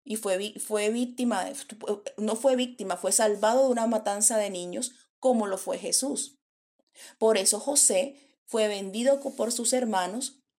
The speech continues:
como lo fue Jesús. Por eso ellos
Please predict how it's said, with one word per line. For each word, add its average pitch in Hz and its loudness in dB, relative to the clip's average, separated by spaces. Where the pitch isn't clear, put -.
como 220 2
lo 185 0
fue 170 -2
Jesús. - -2
Por 214 2
eso 214 2
ellos 240 0